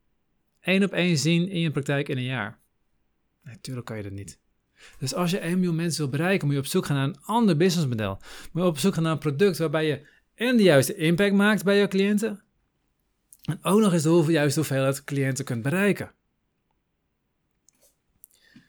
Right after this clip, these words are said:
Dus als jij op die manier aan de gang gaat, dan ga je dus heel anders denken over je businessmodel. Misschien ga je met groepen werken, misschien ga je online werken, misschien ga je deels één op één werken, deels online werken, deels ga je seminars geven.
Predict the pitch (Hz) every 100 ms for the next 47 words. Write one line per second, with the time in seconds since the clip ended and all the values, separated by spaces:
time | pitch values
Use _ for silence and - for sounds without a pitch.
0 | _ - 190 151 - - 160 185 180 151
1 | 185 185 180 160 139 220 214 120 135 175
2 | 170 151 185 180 143 151 147 131 151 185
3 | 147 117 120 123 175 147 127 123 - 214
4 | 160 113 98 117 143 135 - 147 151 208
5 | 185 110 104 113 - - - 127 - 170
6 | - 156 160 160 - _ _ _ _ _
7 | _ _ - - 117 147 143 131 113 -
8 | 156 143 110 113 160 - - - 113 123
9 | 135 143 120 135 143 143 147 127 120 -
10 | 107 104 160 170 170 165 151 151 151 139